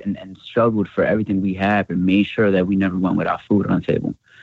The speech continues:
You know, so songs like Dear Mama and those type of songs really resonated with me.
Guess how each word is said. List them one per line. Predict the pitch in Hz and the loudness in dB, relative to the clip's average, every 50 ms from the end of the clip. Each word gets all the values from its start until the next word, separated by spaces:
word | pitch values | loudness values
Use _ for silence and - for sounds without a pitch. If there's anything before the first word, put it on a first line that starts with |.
| - - _ _ | -20 -20 _ _
You | - 98 95 | 6 6 6
know, | 92 87 | 6 4
so | 85 - 92 | 2 0 -2
songs | - - 120 117 113 107 98 | 2 4 4 4 4 4 4
like | 98 90 90 87 | 2 0 0 2
Dear | 98 101 98 95 | 4 4 6 6
Mama | 92 95 98 98 95 92 87 | 6 4 4 2 0 -4 -6
and | 87 92 | -8 -8
those | 98 98 - | -10 -8 -6
type | 101 92 - | -8 -8 -8
of | - | -6
songs | - 98 92 95 92 87 92 | -6 -4 -2 -2 -2 -2 -2
really | 90 90 95 98 95 95 95 92 92 | -2 2 2 4 4 4 4 2 2
resonated | 90 90 98 110 113 123 107 92 90 - - | 0 2 2 2 2 2 2 0 0 -2 -6
with | - - | -10 -14
me. | - - - | -16 -20 -20